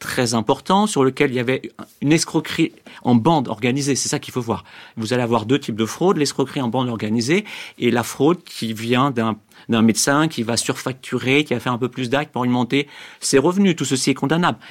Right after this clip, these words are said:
Mais aujourd'hui, il faut quand même lutter très fortement contre cette fraude en bande organisée, puisque les montants sont très élevés, deux millions, trois millions, vingt millions d'euros pour certaines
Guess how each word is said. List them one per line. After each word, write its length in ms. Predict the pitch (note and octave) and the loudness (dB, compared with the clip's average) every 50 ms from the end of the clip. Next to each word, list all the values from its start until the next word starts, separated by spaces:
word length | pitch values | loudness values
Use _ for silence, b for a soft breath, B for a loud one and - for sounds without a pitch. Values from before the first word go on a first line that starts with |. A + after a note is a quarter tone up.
| B B B | B B B
Mais 200 | C#3+ D3 D#3+ E3+ E3 | -2 0 0 0 0
aujourd'hui, 480 | D3+ C3+ B2 C3 C3 B2+ B2+ C3+ F3 G#3 | -2 -4 -2 0 0 0 0 0 -2 -4
il 40 | F#3 | -2
faut 140 | - C3+ | -2 -2
quand 80 | A#2+ C3+ | -2 0
même 180 | B2 B2 B2+ C3+ | 0 0 2 0
lutter 260 | C#3+ C#3 - C#3 C3+ | -2 0 -2 -4 -4
très 200 | - - - D#3+ | -2 -4 -6 -4
fortement 400 | - D3+ C#3+ - C#3+ C#3+ D3+ D3 | -4 -4 -4 -2 -2 -2 -2 -2
contre 300 | - C3 A#2+ - B2 A2+ | -2 -4 -4 -4 -4 -4
cette 220 | - - A#2+ - | -2 -4 -6 -6
fraude 320 | - - C#3+ C3+ C3+ - B B B B B B B B B _ _ | -4 0 0 2 2 0 B B B B B B B B B _ _
en 120 | C3 B2+ | 0 0
bande 260 | B2 A2+ C#3+ D#3+ C#3+ D3 | 2 4 4 4 4 2
organisée, 340 | C3+ B2 C#3 C#3 C3+ D#3+ | 0 0 -2 -2 -2 -4
puisque 180 | - - - - | -6 -6 -4 0
les 120 | A#2+ A#2+ | 0 2
montants 300 | A#2+ B2 B2 B2 C#3 C#3 | 2 2 0 0 -2 -2
sont 160 | C3 - A2+ G2 | -2 -2 -4 -2
très 240 | - - A#2 G#2 | -2 -2 0 0
élevés, 260 | A#2 A#2 A2 A2 C#3 B2+ | 0 -2 0 0 -2 -2
deux 220 | G2+ F#2+ A2 A#2+ | 0 0 0 2
millions, 500 | B2+ B2+ C3+ A#2+ A#2+ A#2 A#2+ B2+ C3 C3+ | 2 2 2 0 0 0 -2 -2 -2 -2
trois 280 | C3 - - - B2+ B2+ | -4 -6 -10 -10 -8 -6
millions, 420 | C3 C3 B2+ A#2+ A#2+ B2+ C3 C#3 | -4 -4 -4 -4 -2 -2 -2 -2
vingt 260 | B2 G#2+ G2+ D3 D#3 | -2 -2 -2 0 0
millions 320 | D#3 D#3+ D#3+ D3+ D3 D3 C#3 | 0 0 0 0 0 0 0
d'euros 240 | C#3+ C#3 C3+ D3+ | 0 0 0 0
pour 180 | C#3+ - A#2+ - | 0 -2 -6 -6
certaines 380 | - - - - - C3 B2 | -6 -8 -8 -6 -4 -4 -4